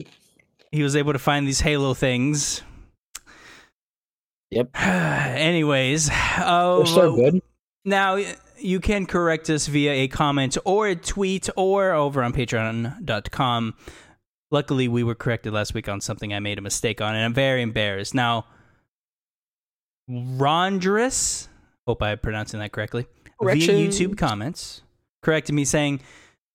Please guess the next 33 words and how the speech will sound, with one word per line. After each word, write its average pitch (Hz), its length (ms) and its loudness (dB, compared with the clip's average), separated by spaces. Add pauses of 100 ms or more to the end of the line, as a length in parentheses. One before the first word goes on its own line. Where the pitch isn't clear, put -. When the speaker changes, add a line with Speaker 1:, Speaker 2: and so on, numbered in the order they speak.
(140)
Speaker 1:
"I - 20 -6
did 156 160 -2
say 160 160 2
Knockout 143 340 0
City 120 260 -2
was 110 200 -4
from 107 320 -8
Ubisoft." 104 580 -10
Now, 107 140 -8
I 107 80 -4
incorrectly 110 520 -8
said 101 260 -6
that. 101 180 -6
Of 104 120 -10
course, 110 280 -6
it 117 60 -4
is 113 140 -4
from 123 200 -2
E 175 220 2
A. 165 180 2
I 196 40 -2
can't 156 200 -2
believe 139 200 0
I 110 100 0
said 110 260 -2
that. 98 160 -8
It - 360 -20
was 170 120 0
a 156 60 2
slip, 139 360 0
I 123 220 0
believe. 120 540 -6
Um, 107 360 -10